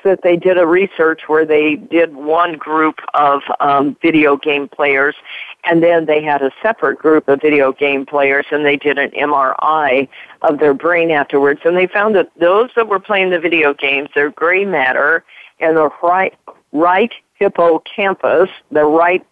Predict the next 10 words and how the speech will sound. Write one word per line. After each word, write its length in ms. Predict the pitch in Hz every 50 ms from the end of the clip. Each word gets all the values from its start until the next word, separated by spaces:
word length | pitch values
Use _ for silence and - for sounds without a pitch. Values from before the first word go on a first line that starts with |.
| _ _ _
prefrontal 1160 | - - - 190 196 202 196 190 190 - _ _ _ - 175 175 175 175 - 160 160 156 151 -
cortex, 640 | - - 185 185 - - - 139 117 120 127 - - - - - - - - - - -
and 180 | - 165 170 175
the 180 | 156 113 - - - _ - - - -
cerebellum 960 | - 196 185 170 160 156 160 175 190 208 185 139 120 139 165 208 240 254 254 - _ _ _ _ _ _ _ _ _ _ _ _ _ _ _ _ _ _ _ _ _ _ _ -
were, 500 | 170 170 185 175 165 160 156 135 - - _ _
those 320 | 156 147 - 175 202 208 214
are 80 | 196
the 120 | 165 170 120
areas 420 | 117 156 160 165 156 156 156 151